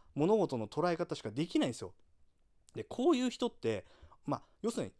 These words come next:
応用力ないんですね。要は応用力ないし、思考力がないから、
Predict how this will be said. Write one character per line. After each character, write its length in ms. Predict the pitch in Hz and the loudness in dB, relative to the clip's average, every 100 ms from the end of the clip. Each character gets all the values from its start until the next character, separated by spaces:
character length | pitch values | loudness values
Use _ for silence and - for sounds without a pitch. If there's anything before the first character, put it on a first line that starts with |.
| - | 2
応 240 | 254 302 | 4 6
用 160 | 294 269 | 4 2
力 180 | 156 | 0
な 140 | 123 131 | -2 -4
い 40 | |
ん 20 | |
で 60 | 104 | -6
す 60 | - | -10
ね。 140 | 87 - - | -16 -18 -4
要 120 | 208 | -2
は 80 | 123 | 2
応 200 | 180 269 | 2 2
用 200 | 269 247 | 2 0
力 220 | 156 135 | 0 -4
な 140 | 139 | -2
い 60 | 131 | -4
し、 140 | - 117 - | -4 -8 -4
思 120 | 277 | 0
考 60 | 285 | 2
力 180 | 165 120 | 2 -2
が 100 | 113 | -4
な 100 | 139 | -4
い 60 | |
か 100 | - | -2
ら、 220 | 127 123 | -2 -2